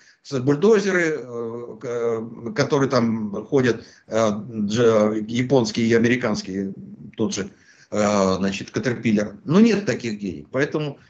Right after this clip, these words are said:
к сожалению, создать это невозможно. Нет ни технических возможностей, очень плохие кадровые возможности. Поэтому слов громких произносится много, но, скорее всего, как правильно отметил Центробанк, будет идти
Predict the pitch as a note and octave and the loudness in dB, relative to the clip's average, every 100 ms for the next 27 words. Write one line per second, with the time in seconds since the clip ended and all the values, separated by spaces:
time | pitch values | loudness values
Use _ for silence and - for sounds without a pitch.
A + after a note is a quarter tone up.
0 | _ - C3+ D#3+ A#3 A#3 F#3+ D3 - D#3 | _ -6 -2 0 2 4 2 0 -2 -2
1 | D#3 E3 D3 - C3+ B2+ A2 A#2+ D3+ C#3+ | 0 0 -2 -2 -4 -4 -6 -4 0 2
2 | B2+ A#2 A2 A#2 F#3 G3+ - _ - D3 | 0 0 -2 -2 -6 -8 -12 _ -6 -2
3 | G#3 G3 F#3+ G3 G3 D#3+ - C3 B2+ B2+ | -2 0 -2 -2 0 -2 -2 -6 0 0
4 | B2 A#2+ G#2+ - A2+ F3 F3+ D#3+ D#3 D3+ | 0 -2 -2 -2 0 2 0 -2 -2 0
5 | E3+ E3 D#3 A#2+ A2+ A2 G#2+ G2 G2+ G2 | -2 0 0 2 2 2 0 -2 -6 -8
6 | - - - _ - D#3 E3+ D#3+ - G#3 | -14 -18 -20 _ 0 2 0 -2 2 4
7 | F#3+ A#2+ C#3+ E3+ C3 A2 - C#3 C3+ B2+ | 4 2 0 0 -2 -6 -6 -2 -2 -2
8 | A#2+ A#2 - C3 D#3 A#3 G3 A#2 - _ | -4 -6 -6 -4 0 2 2 -2 -4 _
9 | _ _ - C#3+ E3 C3 - D#3 F#3+ B3 | _ _ 0 2 4 2 -4 -2 0 0
10 | - E3 D3+ C#3 C3+ D3 C3+ C3 B2+ B2 | 0 0 0 -2 0 2 2 0 -2 -4
11 | A#2 A2 A#2 A2 B2 F3 A3+ C3+ D#3 G#3+ | -4 -6 -6 -2 0 2 0 0 0 0
12 | F#3+ - G3+ G#3+ - | -2 -2 0 2 0